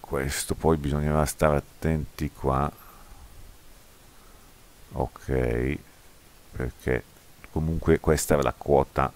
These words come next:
uguale, questa era la quota uguale, dunque questi sono giusti, anche se ho questi pezzettini qui che avanzano fuori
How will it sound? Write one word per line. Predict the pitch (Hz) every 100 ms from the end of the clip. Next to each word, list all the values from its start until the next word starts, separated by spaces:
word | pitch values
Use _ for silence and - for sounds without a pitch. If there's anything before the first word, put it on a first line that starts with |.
| -
uguale, | 71 58 62 58 55 57 55
questa | - 71 69 - 64
era | 64 65
la | 62
quota | - 67 65 92
uguale, | 67 64
dunque | 65 -
questi | - 76 -
sono | - 65
giusti, | 60 65 65 -
anche | 65 -
se | - -
ho |
questi | - 71 - -
pezzettini | - 64 - 67 - 76 67
qui | - 71 73 - - - - - - - - - - -
che | - 69
avanzano | 58 64 67 - 64 58
fuori | - 62 60 57 58